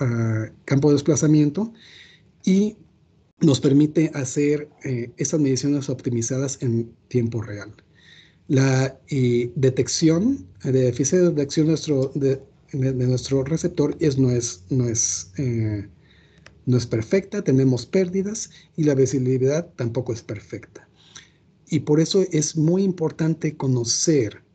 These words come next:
y encontrar estrategias que son robustas y sensi-, sensibles para poder demostrar, eh, sensibilidades de, eh, por debajo de estos límites clásicos. En los experimentos para dos, eh, estados,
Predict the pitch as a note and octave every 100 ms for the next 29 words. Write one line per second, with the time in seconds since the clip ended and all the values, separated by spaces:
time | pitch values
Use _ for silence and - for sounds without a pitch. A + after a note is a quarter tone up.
0 | - D3+ B2+ B2 B2 B2 B2 D3+ D#3+ -
1 | B2+ A2+ D#3 D3 D3+ - - C#3 B2+ B2
2 | B2 E3+ - - F3 - C3 - B2 B2
3 | A#2 - - B2 A2+ E3 B2 G#2 - -
4 | - - _ - B2+ A#2+ C3 C3+ D3+ E3
5 | E3+ D#3+ D3+ C3+ - C#3+ D3 D3 D3 -
6 | C#3 A#2 A2+ A2+ - - C3+ A2+ B2+ A#2+
7 | C3 D3+ D3 - B2 A#2+ A#2+ C#3 A#2 A2+
8 | - B2+ B2 C3+ C3+ C3 B2+ B2+ B2 A#2+
9 | A#2 - G#2+ - - - - - - -
10 | _ _ - - _ - - - - -
11 | - - D#3+ - F3 - E3 E3+ G3 C4+
12 | C#4 D#3+ C#3+ C3+ C3+ C3 C#3+ E3 E3 -
13 | - F3 C3+ C3 G3 - F#3 D#3+ F3+ A3+
14 | - -